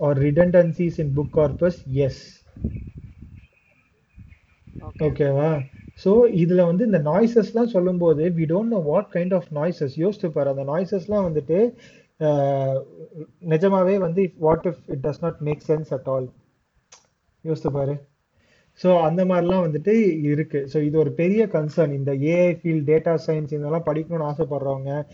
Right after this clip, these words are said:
Speaker 1: இல்லாட்டி இதுல ஒர்க் பண்ணிட்டு இருக்கவங்க வந்துட்டு
Speaker 2: அவங்க எல்லாருக்குமே இந்த, like,
Speaker 1: ஆமா.
Speaker 2: அவங்க
Speaker 1: இது,
Speaker 2: இந்த
Speaker 1: இது
Speaker 2: இது
Speaker 1: வந்து
Speaker 2: யூஸ் ஆகும்.
Speaker 1: கண்டிப்பா, கன்ஃபார்மா வந்து அவங்க வந்து இது ஒர்க் பண்றதுக்கு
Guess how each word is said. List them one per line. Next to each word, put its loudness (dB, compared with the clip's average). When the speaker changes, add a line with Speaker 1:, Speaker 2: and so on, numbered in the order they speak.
Speaker 1:
இல்லாட்டி -2
இதுல 0
ஒர்க் 2
பண்ணிட்டு -4
இருக்கவங்க 0
வந்துட்டு -2
Speaker 2:
அவங்க 4
எல்லாருக்குமே -6
இந்த, -16
like, -8
Speaker 1:
ஆமா. -2
Speaker 2:
அவங்க -2
Speaker 1:
இது, -6
Speaker 2:
இந்த -10
Speaker 1:
இது 2
Speaker 2:
இது 4
Speaker 1:
வந்து 2
Speaker 2:
யூஸ் -2
ஆகும். 0
Speaker 1:
கண்டிப்பா, -4
கன்ஃபார்மா 0
வந்து 0
அவங்க 0
வந்து 0
இது 0
ஒர்க் 0
பண்றதுக்கு -4